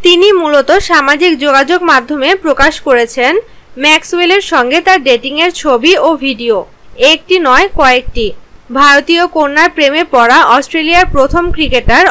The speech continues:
অবশ্য ম্যাক্সওয়েল নন। তার আগে দুই হাজার চোদ্দ সালে মাসুম সিং নামে ভারতীয় এক মেয়েকে বিয়ে করেন অস্ট্রেলিয়ার সাবেক পেসার শন টেইট। ম্যাক্সওয়েলের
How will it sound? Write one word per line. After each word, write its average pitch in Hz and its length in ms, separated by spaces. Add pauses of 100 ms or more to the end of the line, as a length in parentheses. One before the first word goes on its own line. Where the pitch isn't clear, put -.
(100)
অবশ্য 277 260 (160)
ম্যাক্সওয়েল 285 520
নন। 214 220 (460)
তার 339 240 (180)
আগে 254 220
দুই 330 180
হাজার 359 300
চোদ্দ 269 340
সালে 240 360 (380)
মাসুম 294 460
সিং 349 240 (100)
নামে 240 320 (160)
ভারতীয় 277 460
এক 294 200
মেয়েকে 277 420
বিয়ে 269 280
করেন 240 380 (400)
অস্ট্রেলিয়ার 359 680
সাবেক 311 420
পেসার 277 380 (120)
শন 277 240 (120)
টেইট। 220 300 (280)
ম্যাক্সওয়েলের 320 680